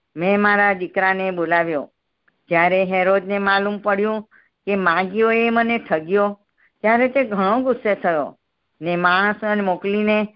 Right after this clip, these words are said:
જે વેળા સંબંધી તેણે માગીઓ પાસેથી ચોકસાઈથી ખબર મેળવી હતી તે વેળા પ્રમાણે બે વર્ષના તથા તેથી નાના જેટલા બાળકો બેથલેહેમમાં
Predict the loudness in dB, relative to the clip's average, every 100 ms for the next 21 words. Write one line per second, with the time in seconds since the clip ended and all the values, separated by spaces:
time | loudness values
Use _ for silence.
0 | _ _ -6 0 2 4 4 4 2 -2
1 | -2 -2 0 -2 -2 -4 _ _ _ -2
2 | 0 2 2 2 0 0 0 0 -2 -2
3 | -4 -4 -2 -2 -4 _ _ _ 0 0
4 | 0 0 0 0 -2 0 2 2 2 0
5 | 0 0 0 -4 -6 -10 _ _ -4 0
6 | 4 4 4 2 0 -2 0 -2 -2 -6
7 | -10 _ _ -4 2 4 4 2 0 -2
8 | -2 0 0 -2 _ -20 _ -4 0 0
9 | 0 0 0 0 -2 0 2 2 0 -2
10 | -6 _ _ -8 -6 -4 0 2 2 2
11 | 2 0 -2 0 0 -2 -4 -2 0 0
12 | 0